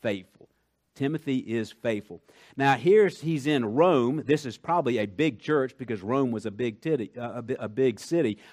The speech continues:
But he looks and he thinks, "There's no one in all of Rome that's like Timothy." Uh, the, the word that is used there in the Greek is actually, uh, that he is, he is one souled with him. He is of equal soul with him.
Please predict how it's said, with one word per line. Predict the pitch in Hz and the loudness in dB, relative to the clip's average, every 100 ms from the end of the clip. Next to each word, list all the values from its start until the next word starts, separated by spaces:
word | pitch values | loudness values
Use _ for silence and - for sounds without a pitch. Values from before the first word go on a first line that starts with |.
| - | -2
But | 143 | 4
he | 139 | 6
looks | 151 202 139 | 8 4 2
and | 143 | -4
he | 123 | -2
thinks, | 175 160 120 | 2 2 0
"There's | 143 123 113 | -2 -2 0
no | 147 196 | 2 4
one | 226 202 190 | 2 2 2
in | 160 156 135 | 2 -2 0
all | 135 160 | 2 4
of | 175 139 | 2 0
Rome | 170 156 131 | 0 2 2
that's | 131 127 127 | 2 0 -2
like | 135 160 156 - _ | -4 -2 -4 -8 _
Timothy." | - 151 120 107 92 - - - | -4 -2 -2 -4 -10 -14 -20 -4
Uh, | 139 139 | -2 0
the, | 143 147 | 4 4
the | 135 | 6
word | 143 175 220 175 | 4 6 4 4
that | 143 | 2
is | 120 107 | 2 -2
used | 170 202 139 | -2 -2 0
there | 143 131 | 2 4
in | 117 | 0
the | 107 | -2
Greek | 139 185 131 | 2 4 4
is | 117 | 0
actually, | 160 156 151 139 113 - - - | -2 -2 -4 -2 -2 -4 -14 0
uh, | 127 120 | 0 2
that | 127 | 0
he | 123 185 143 | 0 2 2
is, | 113 - | 0 -8
he | - 175 | -4 -2
is | 107 | -2
one | 107 127 175 190 | 0 2 4 2
souled | 147 - 165 160 147 110 | -4 -4 2 2 2 -2
with | 104 - | -4 -2
him. | 117 90 | -6 -4
He | 107 175 | -2 0
is | 127 | 2
of | 120 - | 0 -2
equal | 170 185 170 156 | -6 -4 -4 -4
soul | - - 147 147 | -4 0 2 2
with | 120 117 | 0 -2
him. | 110 | -4